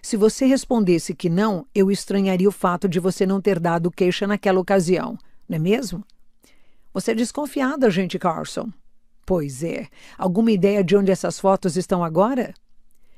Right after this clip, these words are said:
"Provavelmente na ficha errada." "É possível. Você não parece muito perturbado com isso." "Minha filha está morta. O caso está encerrado.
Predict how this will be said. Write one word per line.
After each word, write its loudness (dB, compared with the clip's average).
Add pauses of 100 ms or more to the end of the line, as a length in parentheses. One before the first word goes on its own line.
(240)
"Provavelmente 2
na 2
ficha -4
errada." 0 (1200)
"É -2
possível. 0 (340)
Você -2
não 0
parece 2
muito 2
perturbado 2
com -2
isso." -8 (960)
"Minha 2
filha -4
está -2
morta. -2 (180)
O -10
caso 0
está -2
encerrado. -2